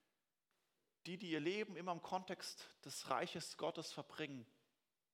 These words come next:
von dem man es erwarten müsste. Findet man Glauben?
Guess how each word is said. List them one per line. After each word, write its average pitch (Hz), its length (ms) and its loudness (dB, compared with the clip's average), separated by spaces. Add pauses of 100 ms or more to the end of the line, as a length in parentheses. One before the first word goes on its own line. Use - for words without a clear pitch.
(560)
von - 140 -6
dem 156 140 4
man 160 80 2
es 156 60 -2
erwarten 156 680 6
müsste. 156 480 -2 (2250)
Findet 135 300 -8
man 147 160 -6
Glauben? 131 460 -4